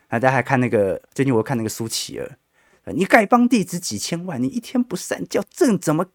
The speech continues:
安心呢？好，他暗示那个丐帮要解散嘛，让皇帝能够日后施政都也安心了。那苏乞儿不就讲了一句金句嘛，“丐帮有多少不是由我决定，而是由你决定啊。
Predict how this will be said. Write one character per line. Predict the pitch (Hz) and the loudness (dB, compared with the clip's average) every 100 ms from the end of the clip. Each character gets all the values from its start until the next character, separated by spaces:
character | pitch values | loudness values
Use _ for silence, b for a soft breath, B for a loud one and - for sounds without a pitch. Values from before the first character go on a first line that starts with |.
| _ - | _ -8
安 | - 226 214 | -2 0 0
心 | - 202 | -2 -4
呢？ | 202 175 B B B | -4 -6 B B B
好， | - 113 | -2 2
他 | |
暗 | 151 156 | 2 2
示 | 131 135 | 2 0
那 | 127 | 0
个 | 120 95 90 b b | 2 0 -2 b b
丐 | 156 123 | 2 2
帮 | 127 | 2
要 | 123 | -2
解 | - - | -4 -10
散 | - 113 - | -6 -4 -4
嘛， | - - _ | -10 -18 _
让 | 120 120 | -4 -2
皇 | 101 107 | -2 -2
帝 | 120 | -2
能 | 104 101 | -2 0
够 | 107 90 - _ | 0 0 -4 _
日 | - 131 | -2 0
后 | 113 113 | 2 -2
施 | - - 117 | -2 -6 -4
政 | 127 101 - | -2 -2 -2
都 | 110 | -6
也 | 107 - | -6 -8
安 | 98 | -10
心 | 92 - 90 | -10 -8 -8
了。 | - b b b b - | -8 b b b b -6
那 | 143 - | -6 -4
苏 | - 156 | -4 -4
乞 | - 95 95 | -4 -2 -2
儿 | |
不 | 104 | 0
就 | 120 | -2
讲 | 104 85 | -2 -6
了 | 90 | -6
一 | |
句 | 95 | -6
金 | 104 - 104 | -10 -8 -8
句 | - 95 | -6 -10
嘛 | - - - b b - | -10 -18 -20 b b 0
，“丐 | 269 202 | 2 4
帮 | 233 220 | 2 2
有 | - | 0
多 | - 254 | -4 -4
少 | 233 90 | -2 -6
不 | - | -6
是 | 208 | -4
由 | 156 | 0
我 | 196 90 | 0 -2
决 | - - 110 | -6 -6 -6
定， | 175 127 | -4 -6
而 | - | -2
是 | 247 | -2
由 | 170 147 | 0 0
你 | 226 - | 0 -2
决 | - 101 | -8 -8
定 | 185 - | -6 -8
啊。 | - | -10